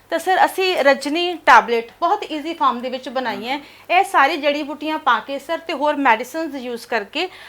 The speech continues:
Speaker 1: ਅਸੀਂ ਰਜਨੀ ਟੈਬਲੇਟ ਬਣਾਈ ਹੈ। ਸਾਡੇ ਕੋਲੋਂ ਸਿੱਧੇ ਹੀ ਆਰਡਰ ਹੁੰਦੇ ਆ ਸਰ, within a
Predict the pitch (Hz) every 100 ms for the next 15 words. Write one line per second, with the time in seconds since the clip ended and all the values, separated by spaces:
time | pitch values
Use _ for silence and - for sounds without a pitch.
0 | - 269 330 277 240 277 294 262 - 269
1 | 277 269 240 254 339 - - - 285 302
2 | 320 330 226 320 320 254 269 294 269 269
3 | 285 330 320 285 262 339 320